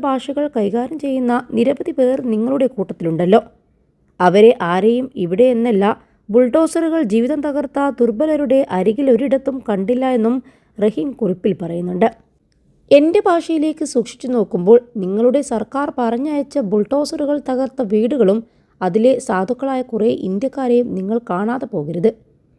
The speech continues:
എൻ്റെ ഭാഷയെ ട്രോളുന്ന തിരക്കിൽ ആ ദുർബലരായ മനുഷ്യരുടെ ചോദ്യങ്ങൾക്ക് മറുപടി പറയാതെ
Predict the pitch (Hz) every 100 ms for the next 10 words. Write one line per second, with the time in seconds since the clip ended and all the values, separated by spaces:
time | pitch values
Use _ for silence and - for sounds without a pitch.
0 | _ - 170 190 254 233 220 247 240 254
1 | 233 165 196 226 247 220 220 254 269 269
2 | _ _ 233 254 339 254 269 233 330 349
3 | 311 294 240 214 285 269 294 302 226 208
4 | 240 269 277 269 240 208 - 233 262 294
5 | 370 427 254 233 240 220